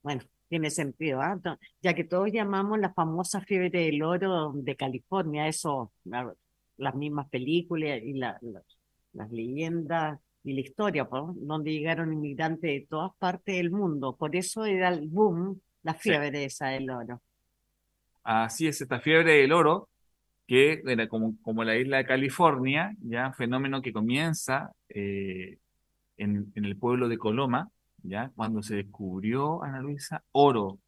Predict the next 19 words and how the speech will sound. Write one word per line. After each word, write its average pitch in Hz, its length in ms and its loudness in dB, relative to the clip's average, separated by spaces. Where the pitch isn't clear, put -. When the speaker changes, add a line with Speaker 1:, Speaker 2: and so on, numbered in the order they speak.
Speaker 1:
Sutter. 147 580 -14
Speaker 2:
ya, 110 300 -6
en 113 220 -4
Suttermill, 107 760 -2
Speaker 1:
Sutter 92 140 -12
Speaker 2:
cuando 120 340 2
la 113 100 2
Speaker 1:
Mill. 110 80 0
Speaker 2:
noticia 151 480 0
del 151 120 -4
descubrimiento 127 880 -2
se 127 160 -8
esparció - 580 -4
y 123 80 0
a 95 80 -2
todo 135 160 -2
el 151 60 -2
mundo 156 300 0
supo 165 520 -4